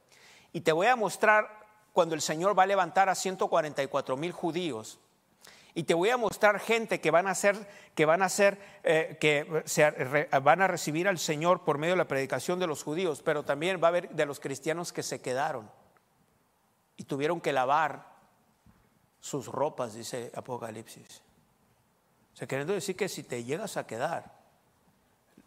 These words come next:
te voy a dar un consejo, no aceptes la marca de la bestia por nada del mundo. No, de verdad, mejor que te paga con tu sangre para que seas salvo completamente.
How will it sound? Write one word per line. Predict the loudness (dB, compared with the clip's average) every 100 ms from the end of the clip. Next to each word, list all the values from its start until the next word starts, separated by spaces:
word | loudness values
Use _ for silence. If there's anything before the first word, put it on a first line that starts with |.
| _ _
te | -8
voy | -4
a |
dar | -4
un | -4
consejo, | -10 -10 -14 -10
no | -8
aceptes | -8 -8 -10 -10
la | -10
marca | -10 -12 -8
de | -8
la | -8
bestia | -12 -12 -14
por | -12 -14
nada | -10 -10
del | -10
mundo. | -14 -20 -20 _ _ _ _ _ _ _ _ _ _ _ _ _ _ _ _ _
No, | -12 -6
de | -4
verdad, | -4 -6 -8 -10 -16 _ _
mejor | -16 -12 -10 -10
que | -10
te | -8 -10 -12 _ _ _ _ _ _ _ _ _ _
paga | -2 -2 -2
con | -10
tu | -14
sangre | -8 -6 -6 -10
para | -16 -12 -12 -14
que | -18
seas | -10 -10 -8
salvo | -12 -14 -18 _ _ _ _
completamente. | -16 -14 -12 -12 -14 -18